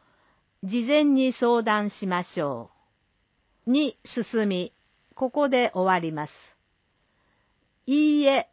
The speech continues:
の矢印は、高齢者等避難、警戒レベル三が発令されたら、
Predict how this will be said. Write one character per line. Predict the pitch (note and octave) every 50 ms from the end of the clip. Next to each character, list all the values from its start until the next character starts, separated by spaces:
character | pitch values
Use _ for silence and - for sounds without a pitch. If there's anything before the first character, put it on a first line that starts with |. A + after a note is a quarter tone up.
| _ _
の | - G3+ G3+ F#3+ F3+ -
矢 | F#3 G3+ G3+
印 | G3 G3 A3+ G3+ F3+ D#3+ - - E3+ D#3
は、 | D3+ D3 C#3+ B2+ - _ _ _ _ _ _ _ _ _ _ _ _ _ _ _ _ _ _ _ _
高 | - - D#4+ E4 D#4+ D#4+ D4+
齢 | D#4+ D#4 C#4 A3+
者 | - A3+ F#3 F3+
等 | F3+ - G3+ F#3 F3+ F3+
避 | F3 - A#3 G#3
難、 | F#3+ D#3+ D3+ C3 - - _ _ _ _ _ _ _ _ _ _ -
警 | - C#4+ D4+ D#4 -
戒 | - C#4+ C#4 C4+ B3+ A3+
レ | A#3+ A#3 A3+
ベ | G3+ F3
ル | D#3 D3+ D3+
三 | D#3 - - G3+ F#3 E3+ D#3+ D3+ - _ _ _ -
が | F#3+ G#3 G#3 G3 -
発 | - - A3 A3 - - C4+ B3
令 | B3+ B3 B3
さ | A#3+ - C4+
れ | A3 A3+ A3
た | - - G3 F3+
ら、 | D#3+ D#3 D#3+ D#3+